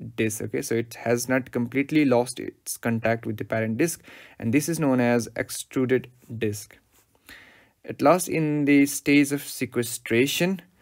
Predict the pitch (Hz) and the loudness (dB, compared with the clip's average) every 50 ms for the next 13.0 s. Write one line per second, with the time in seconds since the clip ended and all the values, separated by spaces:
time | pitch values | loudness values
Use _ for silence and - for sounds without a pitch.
0 | _ _ _ _ _ _ - 110 107 117 117 113 113 113 113 113 110 - - - | _ _ _ _ _ _ -10 -4 -2 0 2 2 2 2 2 0 -2 -4 0 4
1 | 127 120 120 117 131 135 143 139 135 156 151 - - 139 131 127 127 - 123 117 | 4 4 4 4 2 2 2 2 0 0 -2 -2 -2 -2 0 0 0 -2 -4 -4
2 | 120 - 127 127 123 123 117 120 117 117 120 117 117 - - 120 120 123 139 143 | -4 -2 0 0 2 2 0 0 -2 -2 -4 -6 -4 -2 -2 0 0 0 -2 -2
3 | 139 160 156 156 - _ _ _ _ _ - 120 120 123 - - _ - 117 120 | -2 -4 -6 -6 -10 _ _ _ _ _ -4 -4 -4 -4 -6 -8 _ 0 0 0
4 | 120 - - - 117 117 113 117 120 131 143 143 - - 160 160 175 170 - - | 0 -2 -4 -4 -4 -4 -4 -2 0 0 0 0 -2 -2 0 2 2 2 0 0
5 | 117 120 120 117 117 - - - 117 113 110 110 - 127 123 123 139 139 151 151 | 0 0 0 0 -2 -4 -6 -4 -2 -2 -2 -2 -2 -4 -4 -4 -2 -2 0 0
6 | 147 131 127 127 127 123 127 120 127 131 - - - - 120 120 120 120 117 117 | 2 2 2 2 2 0 -2 -2 -4 -6 -8 -10 -8 -4 -2 -2 0 0 -2 -2
7 | - 117 110 110 110 104 - 117 113 117 117 117 113 - 151 170 165 - - - | -2 -4 -6 -6 -6 -4 0 0 2 2 2 0 0 0 0 0 0 -2 -6 -6
8 | 117 117 110 - - - - 113 113 110 110 110 113 120 139 143 - _ _ _ | -4 -4 -4 -6 -8 -8 -6 -4 -2 0 0 0 0 -2 -4 -4 -8 _ _ _
9 | _ _ _ - - - 117 - - 120 113 - - - 110 110 104 - - - | _ _ _ -14 -12 -12 -8 -4 -2 -2 -2 -2 -2 -2 -2 -2 -2 -4 -8 -10
10 | - _ _ _ - 101 107 113 104 - - - - - - - _ _ _ _ | -12 _ _ _ -12 -10 -8 -8 -8 -8 -10 -14 -18 -20 -20 -20 _ _ _ _
11 | _ _ - - - - - - - _ _ _ - 113 113 113 - - 131 113 | _ _ -20 -20 -20 -20 -20 -20 -20 _ _ _ -8 -6 -6 -4 -4 -4 -2 4
12 | 123 139 151 180 180 - - _ _ _ - 123 123 117 117 113 113 117 110 | 6 8 8 6 4 0 -8 _ _ _ -4 0 4 4 6 6 4 4 0